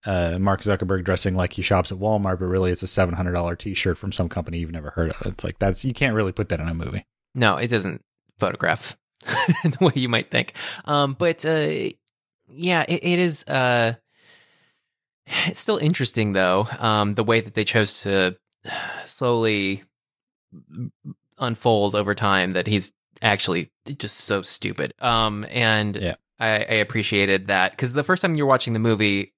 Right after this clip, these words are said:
Speaker 2: when he says, uh, what was it? Um, the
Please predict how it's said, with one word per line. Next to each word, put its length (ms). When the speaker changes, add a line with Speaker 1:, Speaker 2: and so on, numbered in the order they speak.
Speaker 2:
when 200
he 60
says, 540
uh, 460
what 120
was 140
it? 180
Um, 680
the 260